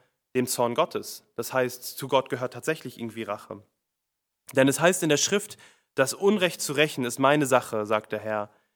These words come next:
Ich werde Vergeltung üben.“ Also wir sollen das so handhaben, wir sollen Gott Raum geben und,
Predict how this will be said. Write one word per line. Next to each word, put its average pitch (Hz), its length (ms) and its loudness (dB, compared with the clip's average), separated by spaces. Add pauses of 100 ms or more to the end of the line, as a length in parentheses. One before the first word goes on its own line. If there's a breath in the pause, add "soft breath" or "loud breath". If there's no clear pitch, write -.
(160)
Ich 160 240 -8
werde 143 200 2
Vergeltung 127 500 -2
üben.“ 104 400 -12 (1500)
Also 135 200 0
wir 139 100 2
sollen 160 340 2
das 151 220 -4
so 165 240 -6
handhaben, 131 600 -4 (280 soft breath)
wir 135 100 -6
sollen 151 420 -2 (320 soft breath)
Gott - 360 -2 (360)
Raum 175 300 4
geben 120 500 -6
und, 127 380 -2